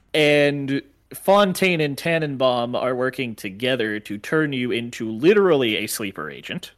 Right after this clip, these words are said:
to turn you against Ryan. And in making you, they imprinted memories on you.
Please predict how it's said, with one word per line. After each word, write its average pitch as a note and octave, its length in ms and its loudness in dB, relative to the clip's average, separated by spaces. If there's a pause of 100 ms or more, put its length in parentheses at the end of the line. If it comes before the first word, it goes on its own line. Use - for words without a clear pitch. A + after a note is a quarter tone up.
(200)
to E3 240 0
turn F3 400 2
you D3+ 180 2
against B2 840 -4 (260)
Ryan. F#2+ 720 -12 (340)
And D3+ 640 2 (220)
in D#3+ 460 2
making D#3+ 540 2
you, D2+ 260 -18 (180)
they C3 560 2
imprinted D3 800 -2
memories A#2+ 600 -6
on C2+ 200 -16
you. A1+ 260 -20